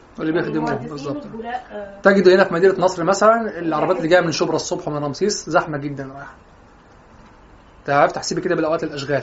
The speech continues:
Speaker 1: الناس رايحة، وما تلاقيش وقت المروح، الناس رايحة مدينة نصر. لا، جاية من مدينة نصر. خد بالك، لأن في الغالب اللي عايز يعمل شركة هو في سكن مدينة نصر، يعمل مكتب في مدينة نصر. راح، الناس بتروح تعمل مكتب في مدينة نصر. واضح؟ فممكن تحسب كده يعني.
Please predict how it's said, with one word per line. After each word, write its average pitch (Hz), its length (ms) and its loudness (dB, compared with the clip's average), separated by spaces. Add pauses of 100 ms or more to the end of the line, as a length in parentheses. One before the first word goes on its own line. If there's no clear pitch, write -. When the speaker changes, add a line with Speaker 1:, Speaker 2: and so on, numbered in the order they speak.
(160)
Speaker 1:
الناس 147 220 -8
رايحة، 151 240 -2
وما 151 120 -2
تلاقيش 175 260 2
وقت 175 160 2
المروح، 156 520 2
الناس 165 240 -2
رايحة 185 220 4
مدينة 160 220 0
نصر. 151 320 -6 (1400)
لا، 147 160 -4
جاية 196 220 6
من 165 100 2
مدينة 156 240 -2
نصر. 151 260 -8 (680)
خد 139 100 -8
بالك، 151 200 -2 (260)
لأن 151 120 0
في 151 80 -4
الغالب 175 340 6
اللي 160 140 2
عايز 175 220 6
يعمل 180 180 4
شركة 175 220 -2
هو 170 80 6
في 160 140 -4
سكن 151 220 -4
مدينة 160 220 0
نصر، 156 220 -4
يعمل 151 220 -4
مكتب 147 200 -4
في 135 100 -8
مدينة 165 220 -2
نصر. 190 200 -4 (1000)
راح، 151 160 -2
الناس 143 360 -4
بتروح 175 220 0
تعمل 185 320 4
مكتب 185 220 4
في - 80 -4
مدينة 185 240 2
نصر. - 240 -2 (840)
واضح؟ 147 260 -4 (760)
فممكن 214 500 4
تحسب 202 300 0
كده 156 180 0
يعني. 131 140 -12